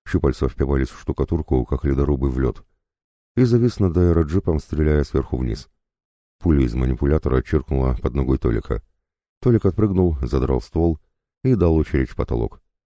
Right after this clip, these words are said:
Штукатурка посыпалась, лепной ангел потерял крыло. Ушкуйник перетёк по стене вправо, нечеловечески гибкий,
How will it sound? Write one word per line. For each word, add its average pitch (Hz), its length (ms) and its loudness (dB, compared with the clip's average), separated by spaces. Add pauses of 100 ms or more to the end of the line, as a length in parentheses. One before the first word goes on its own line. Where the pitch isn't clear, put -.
(500)
Штукатурка 110 560 0
посыпалась, 80 640 -2 (180)
лепной 69 380 0
ангел 67 340 0
потерял 67 380 -2
крыло. 60 400 -4 (720)
Ушкуйник 147 480 2
перетёк 117 400 0
по - 100 -2
стене 90 280 0
вправо, 64 460 0 (500)
нечеловечески 92 800 2
гибкий, 76 560 0